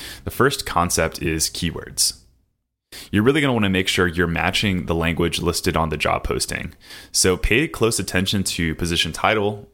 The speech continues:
hard skills, requirements, locations, nouns common to the position, and even employer names. Do not be deceitful. So don't resume stuff, sorry, don't keyword stuff in your resume. It's only going to work against you.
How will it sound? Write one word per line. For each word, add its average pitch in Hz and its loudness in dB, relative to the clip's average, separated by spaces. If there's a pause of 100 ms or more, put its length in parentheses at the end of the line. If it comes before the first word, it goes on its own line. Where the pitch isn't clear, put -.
hard 95 2
skills, 85 0
requirements, 85 -2 (680)
locations, 113 0 (840)
nouns 104 2
common 98 2
to 95 -6
the 90 0
position, 78 -2 (100)
and 80 0
even 87 0
employer 80 0
names. 76 -6 (760)
Do 127 2
not 117 2
be 101 2
deceitful. 78 0 (180)
So - 2
don't 98 2
resume 98 4
stuff, - 0
sorry, 80 2
don't - 0
keyword 101 2
stuff 87 0
in 90 2
your 85 0
resume. 82 0 (460)
It's 87 0
only 95 2
going 82 -2
to 78 -2
work - -4
against 76 -6
you. - -6